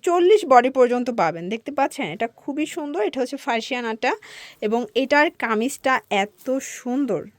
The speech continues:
দেখেন, কি গর্জিয়াস। দেখতে পাচ্ছেন, এটা পুরো বডিটা কিন্তু কাজ করে। এগুলো সব ঝাড়খান পাথরের কাজ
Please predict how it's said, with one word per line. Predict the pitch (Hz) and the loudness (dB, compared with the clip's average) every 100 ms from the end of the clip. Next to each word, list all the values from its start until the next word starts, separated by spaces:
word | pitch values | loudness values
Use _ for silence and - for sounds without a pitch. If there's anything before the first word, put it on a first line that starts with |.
| - | -6
দেখেন, | 185 170 196 208 - | -4 -2 -6 -12 -6
কি | 294 | -6
গর্জিয়াস। | 214 175 175 190 190 101 - - | 0 2 2 0 -4 -4 -10 2
দেখতে | 226 233 | 2 2
পাচ্ছেন, | 285 294 294 254 | 2 4 4 0
এটা | 277 | 0
পুরো | - 311 311 320 | -2 -2 0 2
বডিটা | 226 233 247 285 | 6 6 6 4
কিন্তু | - 285 311 | 2 -2 -2
কাজ | 269 233 226 | 2 2 2
করে। | - 254 370 | 0 2 4
এগুলো | 262 285 | 2 0
সব | - 294 | 0 -2
ঝাড়খান | 262 226 220 240 277 | -2 -2 -2 0 -2
পাথরের | 262 220 262 233 233 | 0 -2 0 0 0
কাজ | 202 233 | -2 -2